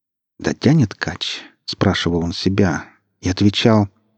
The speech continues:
«Он здоровый, как бык, крови два ведра в нём, вся вытечь не успеет. А там ботаны,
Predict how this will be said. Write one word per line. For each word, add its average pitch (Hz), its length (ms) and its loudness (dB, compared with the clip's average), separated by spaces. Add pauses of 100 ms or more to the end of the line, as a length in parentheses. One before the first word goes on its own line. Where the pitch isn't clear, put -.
(460)
«Он 123 160 4
здоровый, 90 560 0
как 82 240 -6
бык, 98 400 -2 (500)
крови 123 320 6
два 90 320 0
ведра 90 340 -2
в 85 80 -6
нём, 76 220 -8 (240)
вся - 240 0
вытечь 92 420 -2
не 85 60 -2
успеет. 85 640 -2 (580)
А - 120 -2
там 107 500 4
ботаны, 143 600 2